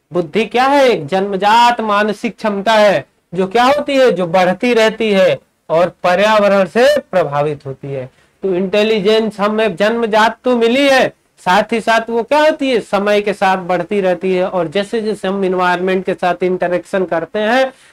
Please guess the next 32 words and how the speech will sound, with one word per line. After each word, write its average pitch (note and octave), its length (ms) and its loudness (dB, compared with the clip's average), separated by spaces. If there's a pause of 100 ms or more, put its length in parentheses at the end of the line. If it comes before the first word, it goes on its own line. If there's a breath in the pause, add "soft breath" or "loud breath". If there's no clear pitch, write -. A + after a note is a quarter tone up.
(120 loud breath)
जैसे C4 240 2
जैसे B3 240 2
हम A#3 120 -2
पर्यावरण A3 540 2
के A3 180 0
साथ G#3 220 0 (140)
क्रिया G#3 280 0
करते G3 360 -4
हैं, B3 320 4
तो - 320 -8
हमारी F#3 320 0
बुद्धि F3 360 -2
क्या G#3 220 2
होती C4 340 2
है, B3 320 2 (220)
बढ़ती F3 400 0
रहती D#3+ 280 0
है। D3 100 -4
तो F3 100 -14
बुद्धि F#3+ 400 -2
की B3+ 180 -4
क्या D4+ 220 0
है, E4+ 220 4
ये C4 160 4
nature B3+ 560 2
है। B3 120 2
बुद्धि G3 360 -4
इस D#4+ 380 0
तरह C#4 220 2
की B3+ 140 -4
होती B3 340 2
है A#3+ 220 2